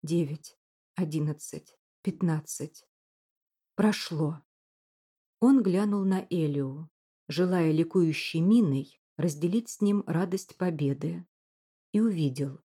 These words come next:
что старший товарищ смотрит на него с совсем иным выражением. В его лице читалась свирепая сосредоточенность. Оно словно бы говорило:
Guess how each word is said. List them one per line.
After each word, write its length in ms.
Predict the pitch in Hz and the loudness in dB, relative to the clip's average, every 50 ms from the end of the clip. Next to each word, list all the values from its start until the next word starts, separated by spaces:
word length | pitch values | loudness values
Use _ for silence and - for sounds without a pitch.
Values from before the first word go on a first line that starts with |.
| _ _ _ | _ _ _
что 240 | _ - - - 151 | _ -14 -6 -6 -6
старший 480 | - - - 175 165 160 - - 151 - | -6 -4 -4 -2 -2 -2 -4 -8 -8 -4
товарищ 720 | - 156 151 185 240 240 180 127 - - - - - _ _ _ _ _ _ _ _ _ _ | -4 -2 -2 0 -2 0 -2 -4 -4 -8 -12 -14 -16 _ _ _ _ _ _ _ _ _ _
смотрит 540 | - - - 175 190 220 - 214 214 214 - | -16 -4 -2 0 0 0 2 0 0 0 2
на 40 | 202 | 0
него 440 | 190 190 196 180 170 185 190 - - | 2 2 2 0 0 -2 -4 -4 -6
с 60 | - | -12
совсем 540 | - - 156 147 - - - - 185 180 185 | -8 -6 -6 -6 -6 -8 -6 -4 -2 -2 -2
иным 460 | - 202 202 175 160 147 135 135 143 - | -2 0 0 2 2 2 0 -2 -6 -8
выражением. 880 | 143 139 160 151 156 156 139 143 143 143 151 160 165 175 165 165 170 165 _ _ _ _ _ _ _ _ _ _ _ _ _ _ _ _ _ | -6 -4 -4 -2 -2 -4 -4 -4 -4 -4 -4 -4 -6 -8 -8 -10 -12 -14 _ _ _ _ _ _ _ _ _ _ _ _ _ _ _ _ _
В 40 | 143 | -6
его 260 | 160 151 180 185 202 | -2 -2 0 0 2
лице 420 | 190 190 190 - - - 226 226 226 | 2 0 0 -2 -6 -2 0 0 0
читалась 760 | - - - - - 156 147 139 135 135 - - - - - _ _ | -2 -8 -8 -4 -2 -2 -2 -2 -4 -8 -10 -10 -14 -14 -20 _ _
свирепая 600 | - - - 156 165 170 208 214 214 - 196 190 | -20 -8 -2 0 0 2 0 0 0 -2 -2 -2
сосредоточенность. 1500 | - - 196 - - 190 180 175 185 190 190 - 165 151 151 - - 147 147 147 143 147 151 - - - _ _ _ _ _ _ _ _ _ _ _ _ _ _ | 0 -2 -4 -2 0 -2 0 0 -2 -2 0 -2 -2 -2 -2 -4 -6 -4 -2 -2 -2 -4 -6 -8 -12 -20 _ _ _ _ _ _ _ _ _ _ _ _ _ _
Оно 280 | - 165 170 175 202 214 | -2 0 2 2 2 2
словно 480 | - - - 180 196 190 175 190 180 | 0 -4 -2 -2 0 2 2 0 0
бы 100 | 160 180 | 2 0
говорило: 720 | 165 175 170 175 185 185 170 139 135 135 139 147 147 160 165 | -2 -2 -2 0 0 0 0 0 -2 -2 -4 -8 -10 -12 -16